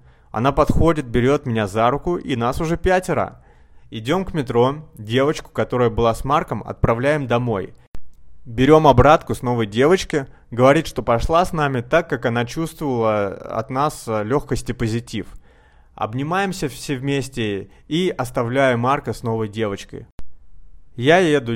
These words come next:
с девочкой, доезжая до станции, мне в одну сторону, ей в другую. Выходим из вагона, сосемся, и член встает.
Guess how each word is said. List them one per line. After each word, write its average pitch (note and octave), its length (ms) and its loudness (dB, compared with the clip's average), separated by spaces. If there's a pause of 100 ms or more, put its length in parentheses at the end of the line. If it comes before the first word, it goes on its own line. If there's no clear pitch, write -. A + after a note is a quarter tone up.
с G2 80 -12
девочкой, B2 640 -6
доезжая A2+ 500 -2
до A2 140 -2
станции, B2+ 680 -6
мне C3 240 -4
в C3+ 40 0
одну A#2 220 0
сторону, D#3 520 -2
ей A#2 300 -6
в A#2 60 -10
другую. G#2 560 -6 (420)
Выходим D3 460 -2
из A2 80 -4
вагона, A2+ 600 -2
сосемся, C#3+ 600 -6
и G#2+ 140 -8
член C3+ 320 -8
встает. A2+ 540 -8